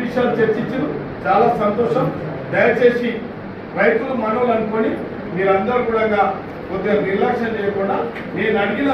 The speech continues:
లిస్ట్ ఇస్తారని చెప్పి పూర్తి నాకు నమ్మకం ఉంది. రెండు రోజుల టైం తీసుకొని ఇలా టోటల్ ఫార్మర్స్ లోన్ ఎంతమంది, మనకు అయ్యింది ఎంత, మిగిలింది ఎంత మాత్రం తప్పకుండా మీరు లిస్ట్ ఇస్తారని నమ్మకం ఉన్నది. దాని మీద మేము తప్పకుండా పనిచేద్దాం.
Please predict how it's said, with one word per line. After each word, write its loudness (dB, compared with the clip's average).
లిస్ట్ -2
ఇస్తారని -2
చెప్పి -2
పూర్తి -2
నాకు 0
నమ్మకం 0
ఉంది. 0
రెండు 6
రోజుల 4
టైం 4
తీసుకొని 0
ఇలా 6
టోటల్ 6
ఫార్మర్స్ 2
లోన్ 0
ఎంతమంది, 0
మనకు 2
అయ్యింది 2
ఎంత, 2
మిగిలింది 2
ఎంత 0
మాత్రం 2
తప్పకుండా -2
మీరు 0
లిస్ట్ -2
ఇస్తారని -2
నమ్మకం -2
ఉన్నది. 0
దాని 4
మీద 2
మేము 2
తప్పకుండా 0
పనిచేద్దాం. 4